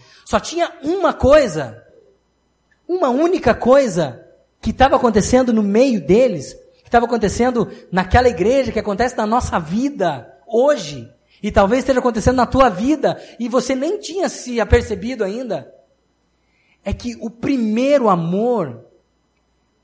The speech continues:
aquele temor de você não fazer nada que desagradasse a Deus, sabe? Aquela coisa assim de, de, desde você buscar um, um local pra estacionar o teu carro.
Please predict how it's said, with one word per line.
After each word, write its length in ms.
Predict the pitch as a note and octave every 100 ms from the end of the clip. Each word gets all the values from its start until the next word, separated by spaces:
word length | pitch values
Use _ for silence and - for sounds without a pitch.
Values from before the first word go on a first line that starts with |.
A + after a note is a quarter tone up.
| _ _
aquele 340 | - - D4 C#4+
temor 560 | - G#3+ F#3+ B3+ C4+
de 100 | G#3
você 220 | G3 F#3+
não 100 | B3+
fazer 240 | B3 G#3 A#3
nada 580 | A3 B3+ D4 A3 E3+ - - -
que 100 | A3
desagradasse 640 | G3+ G#3+ G#3 F#3+ A#3 A#3+
a 40 | F#3
Deus, 560 | G3 B3+ A#3 D#3 - _ _
sabe? 400 | - C#4 C#4+ G3+ - -
Aquela 320 | G#3 - C4 A#3
coisa 220 | C4+ B3
assim 160 | -
de, 140 | C4+ A#3 - - - - _ _ _ -
de, 100 | B3 - -
desde 220 | D4+ E4
você 200 | D4 D4
buscar 300 | C#4+ - C#4
um, 640 | D4 C4 A#3+ A3 A3 G#3+
um 40 |
local 340 | A3 A3 B3+ C4+
pra 140 | C4
estacionar 400 | A#3+ C4 - B3
o 40 | C#4
teu 140 | B3+
carro. 520 | - C4 C#4 D#3+ A#2+